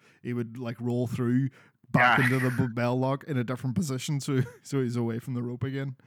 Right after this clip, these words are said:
Speaker 2: Weird.
Speaker 1: Um, it's very good. Yeah, we got to see the, the Lion Tamer brought it again. Don't, you don't see that too often. Uh, but yeah, yeah, very good, very technical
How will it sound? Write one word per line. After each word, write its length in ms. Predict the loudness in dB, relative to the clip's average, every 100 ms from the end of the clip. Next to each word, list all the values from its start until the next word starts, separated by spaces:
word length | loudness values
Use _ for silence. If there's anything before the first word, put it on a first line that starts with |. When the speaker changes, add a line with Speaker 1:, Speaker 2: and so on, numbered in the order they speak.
| _ _ _ _ _ -14
Speaker 2:
Weird. 380 | -8 -6 -4
Speaker 1:
Um, 220 | -6 -8 -14 _
it's 100 | -20
very 440 | -20 -14 -10 -6 -6
good. 280 | -6 -8 -12 -20 _ _ _ _ -12
Yeah, 160 | -8 -6
we 120 | -4
got 160 | -6 -8
to 80 |
see 240 | -8 -6 -6
the, 340 | -6 -6 -8 -10
the 120 | -8
Lion 440 | -4 -2 -4 -4
Tamer 480 | -4 -2 0 -2 -4 -10 _ _ _ _ _ _ -16
brought 280 | -6 -4 -2
it 60 | -4
again. 360 | -6 -8 -8 -10
Don't, 160 | -12 -12
you 120 | -10
don't 160 | -10 -8
see 140 | -6
that 200 | -6 -6
too 240 | -6 -4 -2
often. 420 | -4 -8 -10 -12 -14 -14
Uh, 180 | -10 -10
but 160 | -12 -12
yeah, 320 | -4 0 0
yeah, 160 | -2 -4
very 220 | -4 -4
good, 360 | -2 -4 -4 -14 -20 _
very 280 | -8 -4 -2
technical 600 | 0 -2 -4 -6 -6